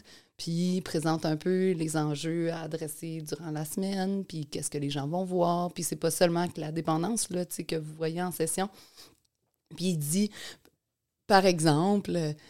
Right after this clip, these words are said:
tu sais, comme pour sortir avec mon fils, il faut être un peu fucké. <laughs> Puis là, je suis comme assise dans la salle. Je, je comprends pas pourquoi je suis soudainement visée par la question. Je suis comme, Fu-, Chris, c'est moi qui est fucké.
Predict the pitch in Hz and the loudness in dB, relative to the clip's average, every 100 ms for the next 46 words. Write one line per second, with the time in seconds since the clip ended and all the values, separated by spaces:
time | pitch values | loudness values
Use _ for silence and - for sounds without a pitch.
0 | - - 180 160 165 160 185 - 185 - | -10 0 2 4 4 2 0 4 4 6
1 | 185 180 175 175 165 156 - 165 190 - | 4 4 2 2 2 2 2 2 2 0
2 | - 170 165 165 156 180 208 196 185 185 | 0 0 0 -2 0 4 6 6 6 6
3 | 190 233 240 240 254 269 277 185 - 233 | 6 6 6 8 10 10 8 6 8 8
4 | 208 - - 269 262 220 202 - 185 190 | 8 2 4 8 8 6 0 2 4 6
5 | 208 - - - 262 - - 370 - 311 | 4 0 -6 -4 4 6 12 12 12 6
6 | - 269 254 262 277 226 302 277 294 254 | 8 8 8 10 12 12 12 10 8 10
7 | 294 - 254 - 214 220 214 226 262 247 | 10 8 4 6 10 10 12 10 10 8
8 | 202 214 269 247 202 214 220 - 247 196 | 10 10 12 10 12 10 10 8 8 6
9 | - - 214 226 302 427 440 - - - | 0 6 8 6 -2 -6 -4 0 2 6
10 | 180 143 - - _ _ - - - - | 4 4 -8 -20 _ _ -12 -4 -4 -4
11 | - - 233 - 131 214 214 285 - 262 | -14 0 2 2 8 8 10 8 8 6
12 | - 214 214 285 | 10 8 10 8